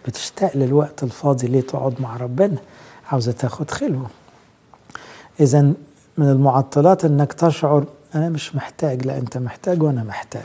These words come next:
كلنا محتاجين إيه؟ نهدى كده ونشوف، ونشوف حياتنا ماشية إزاي، لألا تضيع الأبدية من إيدينا. من المعطلات كمان إنك أنت تبقى مش بتعرف تاخد الخلوة. عشان كده آخر نقطة عاوز أحكي فيها،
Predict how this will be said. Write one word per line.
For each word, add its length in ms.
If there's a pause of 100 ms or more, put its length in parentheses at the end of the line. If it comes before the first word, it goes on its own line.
(160)
كلنا 400
محتاجين 640
إيه؟ 260 (440)
نهدى 360
كده 260 (680)
ونشوف، 440
ونشوف 380
حياتنا 380
ماشية 340
إزاي، 380 (600)
لألا 680 (520)
تضيع 300
الأبدية 560
من 180
إيدينا. 440 (920)
من 120
المعطلات 840
كمان 520 (760)
إنك 320
أنت 280
تبقى 380
مش 160
بتعرف 520
تاخد 360
الخلوة. 440
عشان 260
كده 320
آخر 220
نقطة 280
عاوز 200
أحكي 280
فيها، 320